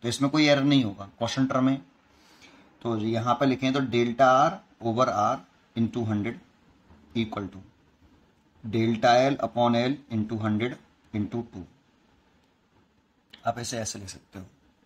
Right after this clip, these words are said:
ये error of measurement के concept से किया है मैंने ये वाला, लेकिन ये जो concept लगा सकते हैं वो फ़ाइव परसेंट तक ही लगा सकते हैं। जैसे यहाँ length में percentage increment रखा है पॉइंट वन परसेंट, तो ये पाँच परसेंट तक होता ना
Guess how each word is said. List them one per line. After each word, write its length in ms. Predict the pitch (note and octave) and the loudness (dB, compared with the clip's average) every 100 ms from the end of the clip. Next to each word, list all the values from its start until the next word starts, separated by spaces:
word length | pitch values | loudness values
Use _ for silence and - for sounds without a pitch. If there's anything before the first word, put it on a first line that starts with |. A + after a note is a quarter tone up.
| _ _ _ _ _ _ | _ _ _ _ _ _
ये 160 | C3 C#3 C3 | -2 -2 0
error 260 | C3 C#3+ | 2 6
of 160 | D3 C#3 | 6 4
measurement 400 | C3+ B2+ B2+ B2 | 0 2 0 -2
के 80 | B2+ | -4
concept 300 | B2 A2+ - | -6 -6 -10
से 80 | A#2 | -12
किया 220 | G#2 G2 | -10 -10
है 100 | F#2+ | -10
मैंने 160 | F#2+ F2 _ _ _ _ - | -12 -14 _ _ _ _ -4
ये 140 | A2+ | -4
वाला, 280 | E2+ F#2 F#2 - _ - - - | -4 -10 -18 -20 _ -20 -12 -4
लेकिन 220 | B2+ D3 | 0 2
ये 200 | C#3 D#3 | 4 2
जो 100 | D#3 | 0
concept 400 | D#3 B2+ C3 C#3+ | 0 -2 -2 -4
लगा 240 | A#2 A2 A2 | 0 2 2
सकते 320 | A2 - - | 0 -10 -8
हैं 200 | G#2+ A#2 C#3 | -6 -4 -2
वो 260 | D3 D#3 D3 | -2 -2 -4
फ़ाइव 280 | - A#2 B2+ - | -2 0 0 0
परसेंट 300 | B2+ B2+ A#2+ | -2 -2 -6
तक 100 | B2 | -8
ही 60 | |
लगा 200 | A2+ F#2+ F#2+ | -6 -8 -10
सकते 300 | - _ - | -18 _ -20
हैं। 80 | _ _ _ _ _ _ _ _ | _ _ _ _ _ _ _ _
जैसे 180 | G#2+ A#2 | -6 -2
यहाँ 140 | A#2 A#2+ | 0 0
length 340 | A2+ A#2+ - | 0 0 0
में 140 | C3+ C3 | 0 0
percentage 580 | A#2 B2 A#2 C3 C3 - _ A#2+ | -2 -2 -2 0 0 -2 _ -4
increment 480 | A2+ B2+ B2+ A#2+ | 0 2 2 0
रखा 180 | A2+ A#2 | -2 -2
है 60 | C3 - | 0 2
पॉइंट 220 | A#2+ G#2+ | 0 0
वन 80 | G#2 | -6
परसेंट, 380 | G2+ G2+ G2 G2+ | -6 -10 -12 -6
तो 120 | B2+ | -2
ये 80 | C3 | 0
पाँच 320 | C3 B2+ C#3 | 2 2 2
परसेंट 320 | D3 D3 C#3+ | -2 -2 -2
तक 100 | D3 C3+ | -2 -4
होता 220 | - B2+ | -4 -4
ना 140 | D#3+ | -4